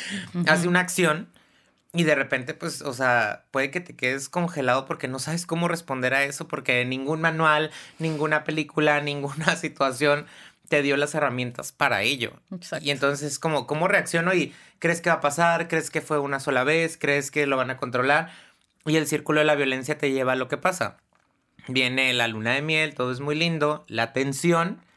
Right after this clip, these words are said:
Speaker 2: o sea, ten-, de tensión, no atención, la tensión, y luego el momento, o sea, como
Speaker 1: Otra
Speaker 2: de
Speaker 1: vez.
Speaker 2: crisis, ¿no? Y regresa a la luna de miel donde,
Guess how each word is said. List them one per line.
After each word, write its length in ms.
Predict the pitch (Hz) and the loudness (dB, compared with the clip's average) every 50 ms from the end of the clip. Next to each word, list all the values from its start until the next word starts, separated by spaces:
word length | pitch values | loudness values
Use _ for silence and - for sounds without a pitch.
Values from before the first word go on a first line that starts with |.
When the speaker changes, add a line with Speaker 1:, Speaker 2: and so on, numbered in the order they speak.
| _ _ _ _ | _ _ _ _
Speaker 2:
o 40 | |
sea, 160 | - 135 120 - | 0 0 0 0
ten-, 240 | 120 110 107 107 - - | -2 -4 -4 -6 -8 -4
de 120 | 123 117 | -4 -4
tensión, 440 | - - 117 113 110 - 147 147 147 143 | -4 -4 -6 -6 -4 -2 -2 -2 0 0
no 80 | 127 127 | 0 -2
atención, 380 | 123 - 135 131 147 151 175 - | -2 -4 -10 -10 -10 -12 -8 -6
la 140 | 123 123 - | -6 -6 -6
tensión, 520 | 117 113 113 110 - 156 165 185 208 220 - - - - - - _ - | -6 -8 -8 -4 0 0 0 0 -2 -6 -14 -20 -20 -20 -20 -20 _ -4
y 220 | - 180 208 - - | -2 -2 -2 -2 -4
luego 240 | 131 135 143 135 135 | 0 0 2 2 2
el 80 | 135 131 | 0 0
momento, 560 | 131 123 123 120 117 117 110 113 117 117 - | -2 -4 -4 -2 -4 -4 -4 -4 -4 -4 -4
o 80 | - 117 | -6 -8
sea, 140 | - 120 110 | -8 -8 -8
como 280 | - - 110 113 104 104 | -8 -8 -8 -6 -6 -6
Speaker 1:
Otra 260 | 98 - - 160 151 | -6 -6 -4 -2 -2
Speaker 2:
de 100 | 143 143 | -2 -2
Speaker 1:
vez. 80 | 135 - | -2 -4
Speaker 2:
crisis, 380 | 135 127 135 131 - - 117 120 | -6 -6 -6 -6 -8 -10 -6 -2
¿no? 100 | 139 147 | 0 0
Y 60 | 135 | 0
regresa 400 | 135 127 120 131 139 131 151 143 | 0 0 0 -2 -2 0 0 2
a 20 | |
la 100 | 143 135 | 2 2
luna 240 | 127 120 120 123 127 | 0 0 -2 -2 -2
de 80 | 123 117 | -2 -2
miel 160 | 120 117 120 | -2 -4 -2
donde, 200 | 120 123 120 117 | -2 -2 -4 -4